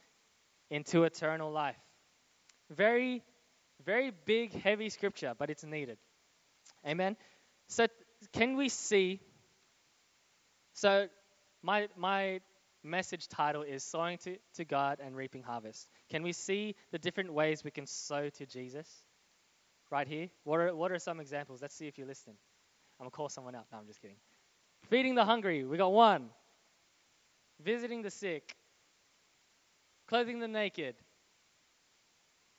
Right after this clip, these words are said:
Giving drink, welcoming strangers. Amen. So all these different types of ministry. Yeah?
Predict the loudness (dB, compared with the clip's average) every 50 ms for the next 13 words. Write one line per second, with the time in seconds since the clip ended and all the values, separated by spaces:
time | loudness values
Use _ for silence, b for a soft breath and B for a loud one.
0 | _ _ _ _ _ _ _ _ _ _ _ _ _ _ _ _ 4 4 4 4
1 | 2 0 4 4 4 4 2 0 -8 -20 -6 2 6 6 6 6 6 0 -4 -4
2 | -4 -6 -6 -6 -8 -12 -18 -20 -20 -20 -20 -20 _ _ _ _ _ _ _ _
3 | -8 -6 -2 2 2 2 2 2 2 4 6 6 6 6 4 -2 -2 -2 -4 -2
4 | -2 -4 -4 -4 b b b b b b b _ _ _ _ _ _ _ _ _
5 | _ 2 4 6 6 4 2 -4 -8 -6 -4 -2 -2 -2 -2 -4 -6 -6 -8 -8
6 | -8 -10 -14 _ _ _ _ _ _ _ _ _ _ _ _ _ _ _ _ _
7 | _ _ _ _ _ _ _ _ _ _ _ _ _ _ _ _ _ _ _ _
8 | _ _ _ _ _ _ _ 4 6 6 6